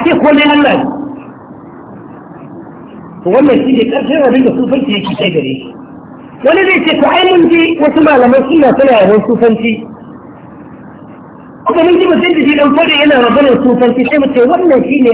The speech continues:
asalin sufanci wanda aka fara da sunan zuhudu da gudun duniya a gyara halaye. Amma sufanci da aka ƙago daga baya, sufanci ne wanda tarbiyyar sa ita ce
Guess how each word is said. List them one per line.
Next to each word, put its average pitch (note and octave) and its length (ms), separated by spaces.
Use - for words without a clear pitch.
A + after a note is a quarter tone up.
asalin D4 520
sufanci D#4 760
wanda F#4 340
aka B3 240
fara A#3 420
da E3 120
sunan A#3 380
zuhudu C4+ 260
da G3 60
gudun G3+ 320
duniya C#4+ 380
a - 140
gyara G3+ 300
halaye. F#3 440
Amma B3 220
sufanci F4+ 440
da - 80
aka D4 240
ƙago B3+ 680
daga F3+ 340
baya, F#3 420
sufanci C4+ 600
ne A#3+ 100
wanda A#3 260
tarbiyyar C4+ 540
sa D#4+ 180
ita A3 240
ce F#3 120